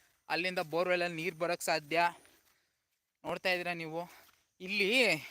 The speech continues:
ಇದು ಗ್ರಾಮ ಪಂಚಾಯತಿ ಅವ್ರಿಗೆ ಹೇಳ್ಬೇಕು, ಇದೆಲ್ಲ ಪಾತ್ವೆ ಮಾಡಿಸಿ. ಅಂದ್ರೆ, ನಮ್ಮ ಮೈಸೂರಿನ ಕುಕ್ರಳ್ಳಿ ಕೆರೆ ಯಾವ ರೀತಿ ಇದೆ, ಅದೇ ರೀತಿ ಇಲ್ಲೆಲ್ಲ ಟೇಬ-, ಚೇರ್ ಎಲ್ಲ ಹಾಕ್ಸಿ, ಗಿಡ ಮರಗಳನ್ನ ಈ ರೀತಿ ಇನ್ನೂ ಒಳ್ಳೊಳ್ಳೆ ಗಿಡಗಳನ್ನ ನೆಡ್ಸಿ, ಮುಳ್ಳಿನ ಗಿಡಗಳನ್ನ ತೆಗ್ದು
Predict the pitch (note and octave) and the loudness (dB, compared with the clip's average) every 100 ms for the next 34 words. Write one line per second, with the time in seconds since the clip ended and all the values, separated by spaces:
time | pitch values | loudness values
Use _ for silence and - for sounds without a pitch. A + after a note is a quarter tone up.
0 | - F#3 F3 F3+ D#3 C#3+ - _ _ _ | -12 -6 2 2 2 -2 -14 _ _ _
1 | E3 A3 A#3+ B3 A#3+ A3+ A3+ G#3+ _ F#3+ | 4 4 4 4 4 4 2 0 _ 4
2 | F#3+ G#3+ G#3+ - E3 - _ _ _ _ | 6 6 2 -2 -14 -16 _ _ _ _
3 | _ E3+ E3+ F#3+ G#3+ F3+ F3+ - G3+ G3 | _ 2 4 6 6 6 4 4 4 4
4 | F3 F#3+ F#3+ D#3+ C3+ - - - F3 F3+ | 4 4 2 2 -4 -16 -12 -4 0 4
5 | G#3 A#3 - - - F3+ F3+ G3 A#3 B3 | 4 4 -2 -20 -8 -4 2 2 2 2
6 | A#3 A#3 G#3+ - B3 A#3+ A#3 A3+ A3 G#3+ | 2 0 -2 0 6 6 8 8 10 12
7 | F3+ G#3 G#3+ G#3 F#3 D#3+ F#3+ G3 - - | 10 10 4 2 4 8 10 8 2 -20
8 | _ D#3 D#3 A3 A3 G3+ G#3+ F#3+ F#3 G3+ | _ -2 6 6 6 2 6 8 10 10
9 | G3 - F#3+ F#3+ F3+ - G3 G3 F#3+ F#3+ | 10 10 4 4 2 4 6 8 10 10
10 | F3+ - F#3+ F3+ F3+ - - _ D#3+ F3 | 10 8 0 0 0 -8 -20 _ -2 2
11 | G3 F#3+ F#3+ F3+ F#3+ F#3 F#3 F#3+ F#3 G3 | 4 4 6 6 6 4 0 -2 -2 0
12 | G3 E3+ F#3 F#3+ E3 F3 F#3 F#3 F#3 F3 | 4 6 6 4 2 0 2 0 0 -2
13 | D#3 - F#3 F3 F3 F#3 F#3 F#3+ F#3 F#3 | -4 -6 -6 -4 -4 -4 -4 -4 -4 -4
14 | F3+ D#3+ D#3 D3 | 0 -2 -2 -4